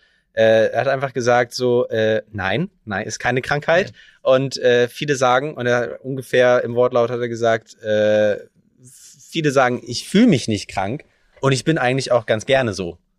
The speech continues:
Speaker 1: wie ich bin.“
Speaker 2: Und genau das hat, genau das war auch nämlich so der Eindruck, den du mir auch vermittelst quasi. Du, du bist für mich ein ganz normaler Typ wie,
Speaker 1: Ja.
Speaker 2: wie jeder andere. Weil ich, ich würd's auch so jetzt, sag ich mal, nach dieser einen Stunde, wo ich dich kennengelernt hab,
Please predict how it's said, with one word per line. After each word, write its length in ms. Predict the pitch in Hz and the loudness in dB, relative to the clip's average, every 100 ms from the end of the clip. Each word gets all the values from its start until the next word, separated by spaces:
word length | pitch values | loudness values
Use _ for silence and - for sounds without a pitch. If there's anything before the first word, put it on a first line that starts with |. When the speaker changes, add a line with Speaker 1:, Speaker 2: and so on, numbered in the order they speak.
| - | -6
Speaker 1:
wie 180 | 104 101 | -2 -2
ich 140 | - | -2
bin.“ 220 | 98 90 - _ | -4 -4 -14 _
Speaker 2:
Und 200 | - 170 - 151 | -6 -6 -8 -4
genau 320 | 160 151 156 | 0 2 2
das 160 | 165 | 2
hat, 140 | 170 135 139 | -2 -6 -6
genau 160 | 151 156 | -4 -2
das 120 | 151 | 0
war 100 | 151 | 0
auch 100 | 143 | 0
nämlich 180 | 160 143 | -4 -6
so 80 | 147 | -6
der 400 | 135 151 127 139 | -6 -6 -2 -2
Eindruck, 240 | 131 151 147 | -2 -4 -4
den 120 | 139 | -6
du 60 | |
mir 160 | 139 135 | -4 -4
auch 40 | |
vermittelst 380 | - 127 175 110 | -2 -4 -4 -4
quasi. 220 | - 98 | -4 -4
Du, 120 | 104 98 | -8 -12
du 140 | 117 104 104 - - | -16 -18 -18 -18 -18
bist 240 | 117 - - | -20 -18 -14
für 140 | 131 | -8
mich 240 | 123 131 | -8 -4
ein 240 | 139 120 117 | -4 -4 -4
ganz 420 | 120 139 - - _ _ _ _ 95 | -6 -6 -12 -16 _ _ _ _ _
normaler 480 | 92 90 98 107 107 | -16 -8 -2 -2 -2
Typ 240 | 175 185 | -6 -6
wie, 120 | 110 | -4
Speaker 1:
Ja. 160 | 107 147 | 0 0
Speaker 2:
wie 60 | 107 | 0
jeder 200 | 113 110 | 0 0
andere. 280 | 180 120 113 - - - | 0 -2 -2 -6 -14 -4
Weil 200 | 120 135 | -2 -2
ich, 200 | 131 110 | -6 -10
ich 220 | - 113 | -10 -2
würd's 180 | 135 170 | -2 2
auch 120 | 160 | 0
so 180 | 151 147 | 2 0
jetzt, 200 | 143 147 | 0 0
sag 80 | 156 | -2
ich 80 | 143 | -4
mal, 140 | 139 | -4
nach 100 | 139 | -4
dieser 240 | - 135 139 | -8 -6 -4
einen 180 | 139 143 | -4 -8
Stunde, 360 | - 151 175 | -6 -4 -4
wo 60 | 151 | -4
ich 80 | 143 | -6
dich 160 | 139 | -6
kennengelernt 580 | - 147 147 139 143 139 | -6 -4 -2 -2 -2 -2
hab, 180 | 143 | -2